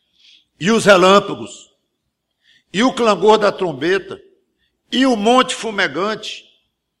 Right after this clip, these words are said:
e o povo observando se estremeceu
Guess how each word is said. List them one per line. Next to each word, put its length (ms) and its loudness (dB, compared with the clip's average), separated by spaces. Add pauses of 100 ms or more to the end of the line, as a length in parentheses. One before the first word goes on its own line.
(260)
e 80 -10
o 60 -10
povo 400 -4
observando 760 -6
se 200 -12
estremeceu 1400 -6